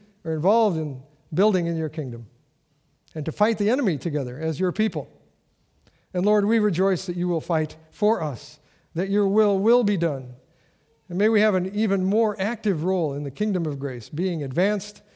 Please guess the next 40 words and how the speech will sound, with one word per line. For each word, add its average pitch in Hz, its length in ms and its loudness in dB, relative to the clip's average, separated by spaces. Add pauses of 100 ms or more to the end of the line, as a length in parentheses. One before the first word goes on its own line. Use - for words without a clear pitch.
(300)
as 147 180 -4
we 147 120 -2
continue 180 460 -2
on 185 140 2
in 135 120 -4
faith, 233 480 0 (600)
that 139 120 -16
the 139 80 -10
kingdom 190 300 0
of 143 120 -4
glory 170 300 0
may 151 160 -2
be 123 140 -6
hastened. 175 540 -4 (540)
Lord, 196 220 2
fill 233 180 6
us 233 160 0
with 190 140 0
a 165 100 2
love 185 420 2
for 156 160 -6
your 180 160 0
precious 165 440 -4
word, 123 320 -10 (440)
a 147 80 -2
hunger 202 540 0 (140)
and 165 100 -2
a 160 60 0
desire 175 640 0 (200)
and 147 120 -6
a 139 40 -6
reverent 190 520 0
attentiveness 160 720 -2
to 226 200 0
it, 208 140 0 (720)
that 160 120 -8
we 196 120 0
might 165 240 -2
know 190 220 0
you, 147 340 -2